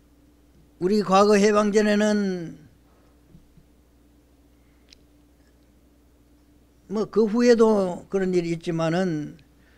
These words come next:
세례받는 것이 일생에 가장 중요한 사건으로 인정했습니다.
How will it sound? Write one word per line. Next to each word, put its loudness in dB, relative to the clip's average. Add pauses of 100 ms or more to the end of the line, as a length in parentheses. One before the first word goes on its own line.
(120)
세례받는 4
것이 0
일생에 -2 (640)
가장 2
중요한 4
사건으로 2 (320)
인정했습니다. 0